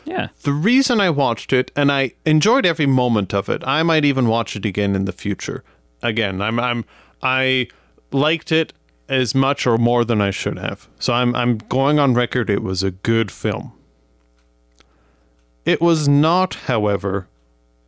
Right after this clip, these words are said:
Speaker 2: better than Castaway. This movie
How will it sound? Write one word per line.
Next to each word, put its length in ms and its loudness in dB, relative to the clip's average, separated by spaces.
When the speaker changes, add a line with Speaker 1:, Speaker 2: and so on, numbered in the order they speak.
Speaker 2:
better 440 0
than 240 0
Castaway. 720 -6
This 280 2
movie 480 2